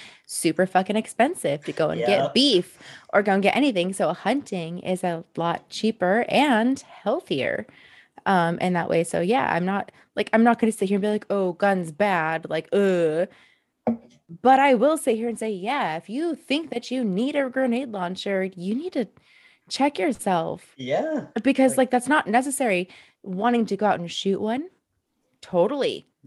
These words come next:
Speaker 2: Yep.
Speaker 1: That's understandable. Wanting to go out to a range where they have one and you can rent it. I've been to plenty of ranges where you can rent literally anything you want to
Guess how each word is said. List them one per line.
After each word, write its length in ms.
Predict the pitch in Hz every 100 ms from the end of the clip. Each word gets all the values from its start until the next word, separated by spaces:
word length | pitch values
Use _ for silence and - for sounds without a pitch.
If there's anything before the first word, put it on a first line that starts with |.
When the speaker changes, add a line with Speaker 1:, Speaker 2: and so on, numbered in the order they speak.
| 123
Speaker 2:
Yep. 300 | 165 - -
Speaker 1:
That's 240 | 156 180
understandable. 840 | 190 196 - 208 247 349 226 147 151
Wanting 220 | 170 175
to 60 |
go 100 | 180
out 200 | 175 -
to 160 | - 175
a 100 | 156
range 420 | 220 247 240 233
where 100 | 170
they 180 | 151 143
have 460 | 160 151 208 233 208
one 360 | 226 220 226
and 140 | 214 180
you 140 | 170
can 280 | - 175 156
rent 320 | 175 214 214
it. 180 | 240 233
I've 180 | - 170
been 100 | 175
to 80 | 175
plenty 420 | 165 - 202 330
of 100 | 403
ranges 320 | 190 185 175 -
where 80 |
you 60 | 180
can 200 | 214 175
rent 360 | 185 208 - -
literally 440 | 156 180 233 277
anything 360 | 285 294 277 294
you 120 | 311
want 260 | 285 427 -
to 300 | - -